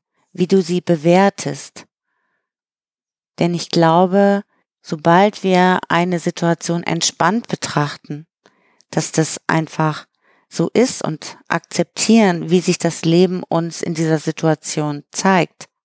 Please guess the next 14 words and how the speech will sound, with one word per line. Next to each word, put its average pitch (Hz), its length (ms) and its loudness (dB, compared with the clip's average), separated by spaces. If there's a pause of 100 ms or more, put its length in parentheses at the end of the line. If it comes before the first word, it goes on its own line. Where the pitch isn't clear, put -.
kommen 180 300 2
wir 175 200 2
auch 165 140 -4
besser 170 500 0
damit 160 380 -2
zurecht. - 640 -4 (1600)
Also - 160 -4
bei 175 140 2
mir 175 180 0
ist - 160 -2
es - 200 -2 (340)
immer 196 320 2
so, 226 220 2
auch - 380 0